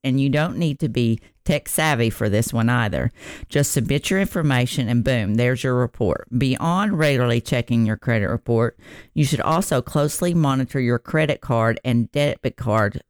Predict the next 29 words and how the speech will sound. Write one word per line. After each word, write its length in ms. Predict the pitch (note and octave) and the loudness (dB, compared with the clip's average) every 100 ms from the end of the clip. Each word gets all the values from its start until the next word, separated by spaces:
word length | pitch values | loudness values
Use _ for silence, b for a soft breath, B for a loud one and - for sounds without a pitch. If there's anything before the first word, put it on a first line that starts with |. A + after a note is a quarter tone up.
| - | -4
transactions 840 | A#2 A2 A#2 A2 - - F#2+ - | 0 2 2 -2 -2 -4 -4 -4
to 140 | - B2 | -2 0
ensure 440 | B2 A#2+ - D#3+ | 0 0 -2 0
that 160 | C3 - | 0 0
you 140 | A#2+ | 0
haven't 340 | C#3 D3 D#3 | 0 -2 -2
been 200 | - C3+ | -2 0
the 80 | C3+ | 2
victim 420 | A2 G#2+ - G2+ | 0 -2 -2 0
of 120 | G2 F#2+ | 0 -2
fraud. 440 | - G2 D#2 G1+ - _ _ B B B B B | -2 0 0 -2 -8 _ _ B B B B B
If 140 | C#3+ C#3 | -4 0
you 80 | |
have 340 | C#3+ E3+ F#3 D3 | 0 2 0 0
been, 240 | B2+ A#2+ | 2 2
immediately 720 | B2 B2 C3+ D3+ F3 - D#3 | 2 2 2 2 0 0 -2
call 300 | D3+ E3 C3 | -2 0 2
your 160 | B2+ B2+ | 2 0
bank 360 | A#2 A2+ A2+ - | 2 0 0 -2
or 100 | A#2+ | -4
credit 360 | - D3+ D3+ | 0 0 0
card 280 | - A2+ A2 | -2 -2 -2
company 520 | - A2 - A2 G#2+ - B B - | 0 -2 0 0 0 -2 B B -6
to 180 | C#3 A#2+ | -2 2
alert 320 | B2 C3+ - | 2 0 0
them 240 | A2+ A2 | 0 0
to 160 | - A2+ | 0 0
the 100 | A2+ | 0
situation. 920 | - A2+ - G#2+ G#2 G#2 - G2 A2 | 0 -2 0 0 2 0 0 0 0